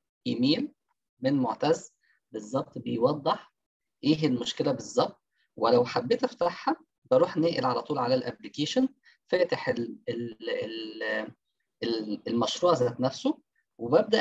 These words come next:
أشوف إيه المشاكل اللي جاية لي باسمي. لقيت مثلا إن معتز باعت لي مثلا مشكلة خاصة بالكلاش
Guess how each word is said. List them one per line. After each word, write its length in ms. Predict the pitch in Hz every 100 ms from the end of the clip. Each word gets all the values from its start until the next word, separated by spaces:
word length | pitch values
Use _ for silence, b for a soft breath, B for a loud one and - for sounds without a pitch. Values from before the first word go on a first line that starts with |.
| -
أشوف 500 | 175 - 190 254 - -
إيه 240 | 185 196
المشاكل 800 | 160 156 139 - 160 175 - 131 -
اللي 240 | 139 139
جاية 380 | 131 117 135 165
لي 180 | 175 170 123
باسمي. 420 | 123 127 - 107 -
لقيت 300 | 123 170 -
مثلا 220 | 160 170
إن 120 | 151
معتز 580 | 123 117 - 175 175 - -
باعت 380 | 117 131 151
لي 60 | 135
مثلا 280 | 131 - 156
مشكلة 600 | 147 117 - 156 165 165
خاصة 400 | - 147 - 147
بالكلاش 720 | 123 120 - 135 156 - -